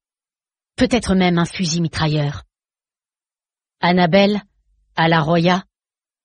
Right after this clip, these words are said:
ne constituait pas une menace immédiate,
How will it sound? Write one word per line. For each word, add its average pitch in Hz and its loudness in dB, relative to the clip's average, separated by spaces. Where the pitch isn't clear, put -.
ne 185 0
constituait 208 -4
pas 190 0
une 160 -2
menace 170 -2
immédiate, 165 -4